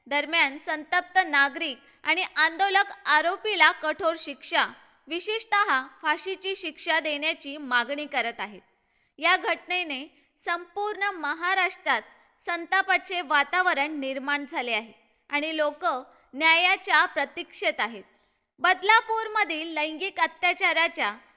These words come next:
गंभीर घटनेने महाराष्ट्रात मोठा गोंधळ निर्माण केला आहे. आरोपी, जो चोवीस वर्षांचा आहे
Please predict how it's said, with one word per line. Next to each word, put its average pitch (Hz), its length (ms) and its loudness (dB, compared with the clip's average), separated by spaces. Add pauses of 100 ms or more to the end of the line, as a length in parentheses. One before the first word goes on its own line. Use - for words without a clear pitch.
(200)
गंभीर 370 500 0
घटनेने 359 640 -2
महाराष्ट्रात 302 880 0 (140)
मोठा 294 420 -4
गोंधळ 294 580 -4
निर्माण 269 440 -4
केला 233 280 -2
आहे. 208 160 -4 (520)
आरोपी, 311 680 2 (400)
जो 359 200 0 (160)
चोवीस 359 500 -2
वर्षांचा 302 580 -2
आहे 247 260 -2